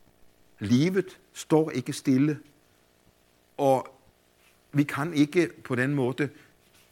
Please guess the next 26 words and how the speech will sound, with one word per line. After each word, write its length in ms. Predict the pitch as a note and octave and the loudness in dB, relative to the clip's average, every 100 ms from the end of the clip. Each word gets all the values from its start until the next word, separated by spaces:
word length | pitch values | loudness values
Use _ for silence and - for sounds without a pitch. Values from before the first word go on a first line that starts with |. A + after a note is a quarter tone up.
| - | -16
skryge 500 | - - C#3+ C#3 C#3 | -14 0 6 6 6
os 160 | A#2+ - | 2 -4
tilbage 760 | C3+ A#2 A#2+ G#2+ A#2+ - A#2+ - _ _ _ _ - | -4 -2 2 2 2 -2 -6 -6 _ _ _ _ -4
til 140 | C3+ | 0
vores 200 | A#2+ A2+ | 0 2
barndom. 640 | A2 A2 C3 B2 A2 F2 E2 _ _ _ _ _ _ | 4 4 2 -2 -6 -8 -14 _ _ _ _ _ _
Vi 240 | G#2 C3+ D#3+ | -2 0 2
er 200 | B2 D#3 | 2 0
som 380 | - E3+ D#3 A#2+ | -2 -2 0 2
voksne 520 | D3 C#3+ - D3+ C3 | 0 -2 -8 -4 -2
nødt 380 | B2 C3 C#3+ - | 0 0 -2 -8
til 360 | - B2 A#2 - _ _ _ _ - | -8 -6 -8 -12 _ _ _ _ -8
at 100 | A#2 | -8
tage 360 | - A#2+ B2+ C3 - _ _ _ - | -4 0 0 -2 -8 _ _ _ 0
det 120 | D3 - | 2 2
alvor, 440 | A2+ F3 A#3+ G#3+ | 4 4 4 2
som 240 | A2+ B2+ G#2+ | 0 -4 -2
det 140 | G2+ | -2
er 260 | F#2 G2 - B2+ | -2 -4 -8 -4
at 80 | |
være 220 | B2+ A#2 A#2 | 0 0 -2
voksen. 380 | A2+ - - - _ _ _ _ _ _ _ _ _ - | -4 -8 -16 -20 _ _ _ _ _ _ _ _ _ -6
Og 160 | E3 | 0
vide 260 | D#3 E3 E3 | 2 2 0
til 200 | D#3 C3 | 0 0
eksempel, 540 | A2+ B2+ A2+ A2+ G2+ | 0 0 -2 -4 -8